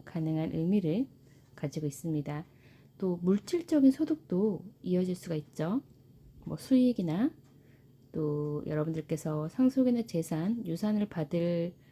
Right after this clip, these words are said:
상황이 된다면, 네, 그 상황도 여러분께서 힘차게, 네,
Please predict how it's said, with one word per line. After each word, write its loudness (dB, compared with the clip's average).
상황이 2
된다면, 0
네, -2
그 -6
상황도 0
여러분께서 -4
힘차게, 2
네, -10